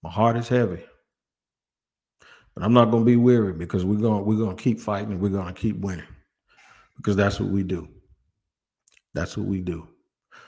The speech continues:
So I'll say it again, just like I said every time I do this show. Take care of each other. And hopefully, I'll see you next time, which will be Monday,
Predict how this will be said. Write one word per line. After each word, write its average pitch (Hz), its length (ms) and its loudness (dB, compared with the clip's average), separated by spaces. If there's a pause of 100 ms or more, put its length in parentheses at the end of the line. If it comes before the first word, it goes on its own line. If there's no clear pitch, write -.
(180)
So - 120 -6
I'll 95 120 2
say 123 200 2
it 117 120 4
again, 110 400 2
just 95 160 -6
like 101 180 2
I 98 60 0
said 110 300 0
every 104 420 0 (360)
time 110 320 2
I 110 80 0
do 113 180 2
this 110 160 2
show. 90 340 -6 (1900)
Take 104 200 2
care 107 140 0
of 101 140 -2
each 95 160 -6
other. 85 200 -10 (1040)
And 87 140 -10
hopefully, 135 580 2 (800)
I'll 80 120 -6
see - 180 -4
you 110 160 4
next 110 240 0
time, 82 340 -6
which 95 160 -6
will 101 80 -2
be 104 120 2
Monday, 104 420 4